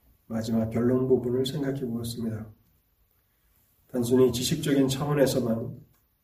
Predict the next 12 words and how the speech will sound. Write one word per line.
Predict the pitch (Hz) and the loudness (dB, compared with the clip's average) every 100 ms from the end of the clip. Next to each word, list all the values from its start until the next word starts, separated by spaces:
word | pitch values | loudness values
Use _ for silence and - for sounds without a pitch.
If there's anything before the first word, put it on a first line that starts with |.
| _ _ _ _ _ _ _ _ - - _ | _ _ _ _ _ _ _ _ -20 -20 _
우리가 | 120 113 110 110 104 - - _ _ _ _ _ | -2 2 2 0 -4 -12 -20 _ _ _ _ _
이 | 123 | 2
학문적인 | 151 165 165 151 143 | 8 8 10 8 4
차원에서만 | 135 175 160 147 - 127 113 107 - - | 4 4 6 4 2 0 -2 -6 -10 -18
서신을 | - 135 139 120 110 - - | -14 -8 -4 -4 -4 -8 -10
생각하지 | 151 131 123 113 113 | -6 -6 -4 -6 -6
않게 | 104 - 107 | -8 -10 -10
하시고, | 113 - - 90 - _ _ _ _ _ _ _ _ _ _ | -8 -10 -12 -20 -20 _ _ _ _ _ _ _ _ _ _
한 | - 143 | -4 0
글자 | 131 120 120 123 | 4 4 2 -2
한 | 123 156 | 2 2
글자를 | 147 131 147 127 120 131 - | 4 2 4 4 4 0 -2